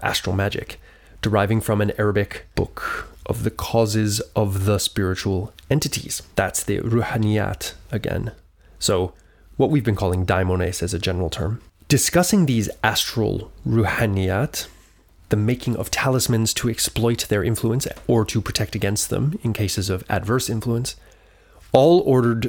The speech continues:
according to the seven climes of the earth and the various celestial influences prevailing in each different clime. And the whole thing is a discourse of Hermes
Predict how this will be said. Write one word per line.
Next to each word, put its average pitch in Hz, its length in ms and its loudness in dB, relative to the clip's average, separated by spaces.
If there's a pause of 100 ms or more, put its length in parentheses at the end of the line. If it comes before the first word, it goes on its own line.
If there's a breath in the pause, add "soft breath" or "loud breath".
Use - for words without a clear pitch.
according 117 320 2
to 104 220 0
the 104 100 0
seven 101 480 0
climes 101 840 2
of 101 220 -8
the 98 140 -2
earth - 400 -2 (220 loud breath)
and 98 120 2
the 98 60 2
various 95 260 2
celestial 95 460 -2
influences - 560 -4
prevailing 92 600 0
in 98 180 -2
each - 420 -4
different - 320 -4
clime. - 540 -4 (140)
And 113 120 2
the 113 60 2
whole 190 280 4
thing 123 360 2
is 110 160 -2
a 113 60 2
discourse 107 580 0 (220)
of - 80 -2
Hermes 147 680 2